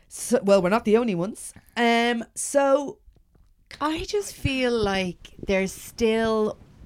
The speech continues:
Speaker 2: a few worse things you could get caught at. Well, I mean, obviously, like, you know, criminal behavior where there's, like, another vict-, a victim of it.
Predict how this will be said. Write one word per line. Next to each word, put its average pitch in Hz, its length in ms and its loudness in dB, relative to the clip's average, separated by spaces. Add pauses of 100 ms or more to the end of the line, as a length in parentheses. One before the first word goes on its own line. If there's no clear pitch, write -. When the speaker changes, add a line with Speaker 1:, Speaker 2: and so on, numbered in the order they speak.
(220)
Speaker 2:
a 180 80 -6
few 196 400 0
worse 175 360 0
things 156 440 -4
you 147 80 -8
could 151 160 -8
get 127 240 -6
caught 139 360 -6
at. - 440 -14 (760)
Well, 254 220 6
I - 20 6
mean, 233 200 0
obviously, 202 680 0 (220)
like, 170 320 -2 (160)
you 180 160 -2
know, 151 160 -2
criminal 175 360 2
behavior 156 480 2
where 147 200 2
there's, 139 280 0
like, 139 340 -4
another 139 420 -2
vict-, 143 340 -4 (100)
a 151 80 -2
victim 143 460 -4
of 117 180 -2
it. - 320 -14